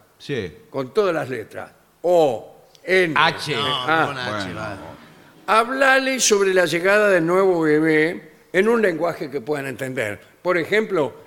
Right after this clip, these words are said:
Speaker 2: el castellano.
Speaker 3: No, sí,
Speaker 1: No.
Speaker 3: por supuesto, el castellano.
Speaker 2: Eh, dice,
Speaker 1: ¿Sabe lo
Speaker 2: invi-
Speaker 1: que, eh, se hacía antiguamente? No sé si sigue usando.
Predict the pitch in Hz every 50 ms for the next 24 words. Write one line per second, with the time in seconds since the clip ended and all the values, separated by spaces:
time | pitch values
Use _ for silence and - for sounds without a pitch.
0 | - _ - 175 170 139 - 165 139 - 147 131 113 110 110 - - 92 95 -
1 | 160 180 175 - 143 - 160 185 196 180 156 135 135 131 131 - 160 143 123 202
2 | 190 151 - 135 127 - 147 139 - - 170 151 165 196 185 185 185 190 208 214
3 | 208 208 - - - - - 170 - - - - - - _ _ _ _ - 107
4 | 110 104 101 92 92 87 82 85 - - - - - - - - - - - -
5 | _ _ _ _ - - 139 147 135 113 104 - - 113 107 - - - - 254
6 | - 339 262 147 139 - 135 131 123 120 117 110 110 107 104 107 104 104 107 -
7 | 107 107 107 - 139 139 123 113 101 107 101 107 107 117 139 175 220 226 - 117
8 | 104 90 98 101 101 87 90 87 80 - - - - 104 98 95 95 92 - 110
9 | 113 120 120 120 107 95